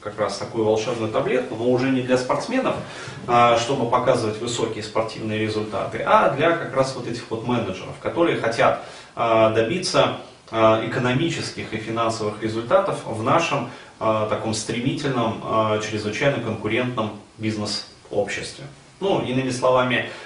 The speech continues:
а, иллюзия о том, что можно иметь много денег, вот, при этом практически ничего не делая, она уже терпит крах. То есть всё больше и больше людей, в общем, сталкиваясь с реалиями бизнеса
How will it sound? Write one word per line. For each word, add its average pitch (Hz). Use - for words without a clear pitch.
а, 117
иллюзия 143
о -
том, 127
что 127
можно 123
иметь 120
много 117
денег, 113
вот, 104
при 123
этом 95
практически -
ничего 113
не 131
делая, -
она 180
уже 123
терпит 135
крах. -
То 120
есть 113
всё 131
больше 139
и 120
больше 127
людей, 170
в 147
общем, 107
сталкиваясь 104
с 107
реалиями 107
бизнеса 123